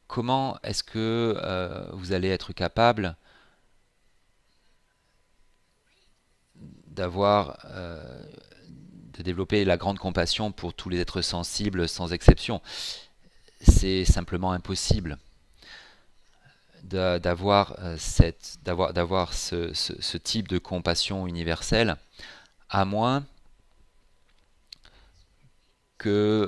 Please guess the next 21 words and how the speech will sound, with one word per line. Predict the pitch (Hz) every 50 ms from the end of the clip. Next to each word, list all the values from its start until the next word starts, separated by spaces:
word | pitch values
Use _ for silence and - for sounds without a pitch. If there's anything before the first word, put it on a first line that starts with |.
| -
euh, | - 92 90 90 87 87 90 87 87
l'on | 90 95 92 92
ne | 90 85
soit | 82 - - - 92
convaincu | - - - 90 85 82 82 82 87 - - - 113 117 120 120 113 - - - - - - _ _ _ _ _ _ _ _ _ _ _ _ _ _ _ _ _ _ _ _ _ _ _ -
du, | 90 87 87 92 92 95 98 98 98 98 90 -
euh, | - 82 80 80 78 78 78 80 - - -
fonctionnement | - - - 95 87 - - - 82 82 85 90 95 104 110 110 95 - _ _ _ _ _ _ _ _ _ _ _ _ _ _ _ _ _ _ _ _ _ _ _ _ - - _ _ _ - - - -
de | 85 87 87 90 90 90 90 - -
la | - 82 82
réincarnation. | - 85 82 85 82 80 80 80 80 - - - 76 73 - - _ _ _ _ _ _ _ _ _ _ _ _ _ _ _ _ _ _ _ _ _ _ _ _ _ _ _ _ _ _ _ _ _ _ _ - _ _ -
Et, | - 90 90 90 95 95 92 85 78 - - - - 87 85
et | 82
que | - - - 87 85 85 85 85 80 71 65 62 67
donc, | 78 80 87 104 117 120 117 107 - - - - - - - - - -
euh, | - 80 87 85 82
c'est | - - - 110 - -
un | 82 82 85 85
fait | - - - - - 143 135 131 110 95 85 - -
que, | - 110
euh, | 101 101 110 110 107 104 98 - - 90 90 90